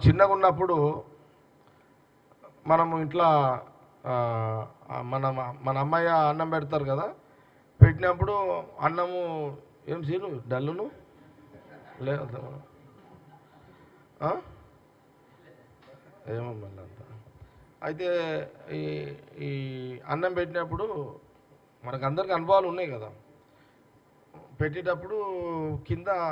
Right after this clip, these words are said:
అన్నం అయిపోతుంది, అంటే దానికి దీనికి లింక్ ఉంది చెప్తున్నా అందుకే. ఆ?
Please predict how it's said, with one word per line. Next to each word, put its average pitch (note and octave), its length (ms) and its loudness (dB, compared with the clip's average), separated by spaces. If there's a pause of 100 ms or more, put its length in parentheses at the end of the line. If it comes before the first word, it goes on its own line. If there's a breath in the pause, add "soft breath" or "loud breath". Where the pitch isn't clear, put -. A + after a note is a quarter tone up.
(220)
అన్నం D#3+ 260 -2
అయిపోతుంది, C#3+ 420 -4 (640)
అంటే D#3 120 -8 (120)
దానికి G3+ 300 4
దీనికి G#3 240 4
లింక్ G3 260 -8
ఉంది A#2+ 180 -6 (200)
చెప్తున్నా - 380 6
అందుకే. - 260 -16 (880 soft breath)
ఆ? - 20 4